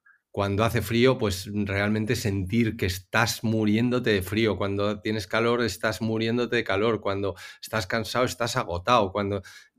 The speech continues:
eh, crees que no lo vas a superar, pero lo superas y, y buscas la manera de, de, de, de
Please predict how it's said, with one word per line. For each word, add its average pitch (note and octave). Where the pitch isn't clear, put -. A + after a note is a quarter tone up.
eh, G#2+
crees C3+
que A2+
no A2+
lo A#2
vas A#2+
a A#2
superar, C3
pero G#2+
lo G2+
superas B2
y, F2+
y -
buscas A2
la A#2
manera A#2+
de, G#2
de, F2+
de, F2+
de F2